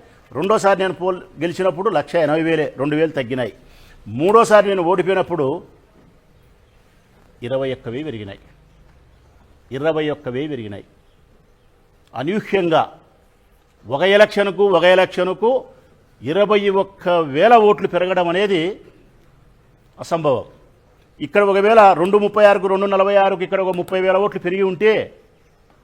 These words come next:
ముప్పై వేల ఓట్లు పెరిగి ఉంటే, ఒక పదహైదో, పదహారో, పదిహేడో, పద్దెనిమిది, ఇరవై ఓట్లు పెరిగినా అంటే అర్థం ఉంది. పెరిగినదే ఎనిమిది వేలో, ఏడు వేలో ఉంటే, ఇరవై వేల ఓట్లు ఎట్లా పెరుగుతాయి? ఒకవేళ మీరు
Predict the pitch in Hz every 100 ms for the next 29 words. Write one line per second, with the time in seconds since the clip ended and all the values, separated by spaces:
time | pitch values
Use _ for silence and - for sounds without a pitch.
0 | _ _ 143 143 196 190 175 196 190 185
1 | 202 208 196 208 226 147 - _ _ _
2 | - 151 160 190 208 214 180 190 196 202
3 | 185 190 196 170 160 185 190 185 180 160
4 | 165 170 165 190 - 160 139 127 104 -
5 | _ _ 143 170 214 220 214 202 202 202
6 | 202 202 185 185 185 175 156 131 123 196
7 | 214 - - 160 233 233 233 220 208 202
8 | 190 185 170 151 92 - _ _ _ _
9 | _ - 131 165 226 214 208